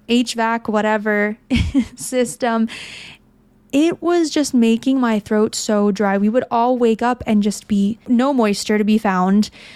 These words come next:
So I think this next time around that I go from this next contract, I'm definitely bringing my humidifier with me, especially now that our heaters are on and it's, you know, becoming the fall for those of us on the, uh,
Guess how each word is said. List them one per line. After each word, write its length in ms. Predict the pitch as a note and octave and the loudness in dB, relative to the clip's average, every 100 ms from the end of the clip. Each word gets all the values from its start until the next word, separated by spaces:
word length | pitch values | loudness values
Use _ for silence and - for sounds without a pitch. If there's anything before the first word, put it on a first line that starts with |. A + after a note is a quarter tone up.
| - | -18
So 200 | - C4 | -4 0
I 160 | A#3+ A3+ | 0 -2
think 640 | A3 D#4+ F4 F4+ - - _ _ _ _ | -2 -2 -2 -4 -8 -16 _ _ _ _
this 220 | A#3 A#3 A#3+ | 0 2 2
next 400 | A#3 A#3+ - - | 0 -2 -6 -6
time 340 | B3+ C4 C4+ | -2 -2 0
around 600 | C#4+ C#4+ C#4+ D4 D4+ D4+ | 0 0 0 0 -2 -4
that 160 | - B3+ | -4 -2
I 140 | A#3+ | -2
go 180 | A#3+ B3+ | 0 0
from 360 | B3 B3 A3+ A#3 | 0 0 0 0
this 180 | A3+ A3+ | -4 -2
next 240 | B3 B3 | -2 -4
contract, 400 | - B3+ B3+ C4+ | -4 -2 -2 -4
I'm 120 | - A3+ | -2 -2
definitely 340 | A3+ A#3+ A#3+ | 0 0 0
bringing 380 | G#3+ G#3+ G#3 G#3+ | 2 2 2 2
my 120 | G3+ | 0
humidifier 560 | G3 G#3+ G#3+ G3+ G3 G3+ | 0 0 0 0 0 2
with 260 | C4 - | 0 0
me, 240 | C#4 C4+ C4+ - - - | 0 2 0 -6 -14 -10
especially 420 | - D4 - D4 | -4 -4 0 2
now 360 | A#3 A3 A3 A3+ | 2 2 0 0
that 320 | G#3 G3+ G#3 | 0 0 -2
our 160 | A3+ G#3 | -2 -2
heaters 540 | - D#4+ E4+ D#4+ D4 - | 0 0 2 0 -2 -2
are 380 | C#4+ C#4+ C#4+ - _ | 0 2 0 -6 _
on 360 | C4+ C#4 C#4+ C#4 | -2 0 0 0
and 140 | B3+ | 0
it's, 280 | G#3+ - - - | 0 -2 -10 -4
you 120 | B3 | 0
know, 200 | G#3+ G#3 | 0 -2
becoming 460 | - A#3 A3+ G#3+ | -4 -2 2 2
the 60 | G3+ | 2
fall 340 | G3+ C#4 C#4 | 0 2 2
for 120 | C4+ A#3+ | 2 0
those 240 | A3 G#3+ | 2 2
of 100 | G#3 | 0
us 340 | G#3+ G#3+ - - - - - - _ _ | 0 0 -2 -8 -14 -20 -20 -20 _ _
on 400 | A3+ G#3+ G#3 G#3 | 0 2 4 4
the, 460 | G#3 G#3 G3+ G3 G3 | 4 4 4 4 2
uh, 380 | G#3+ G3+ G3+ | 0 2 2